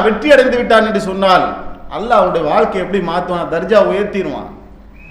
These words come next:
நன்மையை விரும்பக்கூடியதாக அல்லாஹ் உள்ளத்தை மாத்தி, பாவத்தை பார்த்தாலே வெறுத்துருவான். மனித குலமெல்லாம் தடுமாறும். ஒரே ஆபாசம் படம் பார்க்குற மாதிரியே எனக்கு சைத்தான் என்னை போட்டு நாசம் பண்றான் பாய்,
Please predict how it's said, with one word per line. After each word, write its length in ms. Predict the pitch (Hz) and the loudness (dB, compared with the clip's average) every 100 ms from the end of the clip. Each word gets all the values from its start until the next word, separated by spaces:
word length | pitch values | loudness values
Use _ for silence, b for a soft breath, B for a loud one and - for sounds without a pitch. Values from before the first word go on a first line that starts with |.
| - - 123 | -20 -14 -6
நன்மையை 420 | 160 233 247 240 196 | -4 -2 0 0 0
விரும்பக்கூடியதாக 720 | 196 214 208 196 196 180 175 170 | -2 -2 -2 -2 2 2 2 0
அல்லாஹ் 220 | 170 170 | -2 -2
உள்ளத்தை 300 | 160 170 156 151 | -2 -4 -4 -4
மாத்தி, 240 | 156 170 - | -6 -8 -6
பாவத்தை 360 | 156 202 226 208 180 | -2 -2 -2 -2 -2
பார்த்தாலே 280 | 175 190 175 | -4 -4 -6
வெறுத்துருவான். 500 | 202 - 202 - - - - - - - - - - - - - - - - | -8 -6 -8 -10 -16 -20 -20 -20 -20 -20 -20 -20 -20 -20 -20 -20 -20 -18 -6
மனித 220 | 170 240 254 226 | -2 4 4 6
குலமெல்லாம் 640 | 254 254 262 254 277 277 | 4 4 4 6 6 6
தடுமாறும். 540 | 240 269 269 269 240 - - - - - - - - | 4 6 6 6 4 -2 -8 -12 -18 -20 -20 -20 -8
ஒரே 120 | 160 160 156 | -4 -2 -2
ஆபாசம் 380 | 185 190 185 175 | 0 0 0 -2
படம் 200 | 165 156 | -2 0
பார்க்குற 300 | 160 165 180 170 | 0 0 -2 -2
மாதிரியே 320 | 170 175 180 196 180 | -2 -2 0 0 0
எனக்கு 260 | 170 170 160 151 | -2 -4 -6 -6
சைத்தான் 320 | 160 165 165 | -6 -4 -2
என்னை 120 | 151 147 | -2 -2
போட்டு 180 | 160 156 143 | -4 -4 -4
நாசம் 320 | 156 160 143 | -4 -4 -4
பண்றான் 340 | 139 135 123 | -4 -4 -4
பாய், 140 | 120 | -6